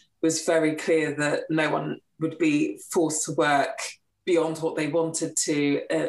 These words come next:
and so on. He really did make a huge difference to our lives. He was always someone who had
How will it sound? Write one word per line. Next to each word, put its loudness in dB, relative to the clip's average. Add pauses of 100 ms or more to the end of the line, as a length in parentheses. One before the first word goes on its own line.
(120)
and -2
so 2
on. 2
He 0
really 2
did 0
make -2
a -10
huge -2
difference -2
to 0 (320)
our 0
lives. 0
He -2
was -2
always 0
someone -4
who -4
had 0